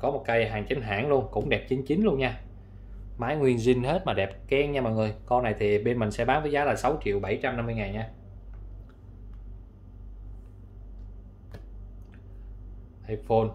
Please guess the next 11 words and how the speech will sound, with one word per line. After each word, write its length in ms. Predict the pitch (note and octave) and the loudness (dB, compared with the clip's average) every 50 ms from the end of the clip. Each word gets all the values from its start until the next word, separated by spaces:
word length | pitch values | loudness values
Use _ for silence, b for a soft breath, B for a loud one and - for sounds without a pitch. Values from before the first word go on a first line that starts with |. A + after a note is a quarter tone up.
| - - - | -6 -8 0
X 40 | - C#3 C#3 D3 C3+ - | 2 4 4 4 2 2
S 20 | C#3 | 0
Max. 160 | C#3+ D3 E3 - - - - - - - - - - - - - - - - - - - - - - - - - - - - - - - - - - - - - - - - - - - - - - - - - - - - - | 0 0 0 -4 -8 -14 -16 -18 -18 -20 -20 -18 -18 -16 -16 -16 -14 -14 -14 -14 -14 -16 -16 -18 -20 -20 -20 -16 -16 -14 -14 -14 -14 -14 -12 -14 -14 -16 -18 -18 -18 -18 -18 -16 -16 -14 -14 -12 -12 -12 -12 -12 -14 -16 -14 -4
Con 160 | - A2+ A2 | -2 0 2
này 100 | A2 G#2 | 2 2
là 500 | G2+ G2 G2 G2 G2 G2 F#2+ F#2+ F#2+ F#2+ - - - - - - - - - - - - - - - - - - - - - - - - - - - - - - - - - - - - - - - - - - | 2 2 2 2 2 4 2 2 2 -2 -6 -10 -16 -16 -16 -14 -14 -14 -14 -12 -14 -14 -14 -16 -16 -20 -20 -18 -18 -16 -14 -14 -14 -12 -12 -12 -14 -14 -14 -16 -18 -20 -20 -18 -16 -14 -14 -12 -12 -10 -10 -12
sáu 280 | - - - B2 B2 D3+ | -12 -6 -2 -2 0 2
mươi 180 | E3 D3+ B2+ - | 2 2 2 4
tư 160 | - A#2+ A#2+ | 4 4 6
gi 240 | A2+ B2 B2+ B2 A#2+ | 6 6 6 6 6
nha. 260 | B2+ B2+ B2 A2 - | 4 4 2 2 -2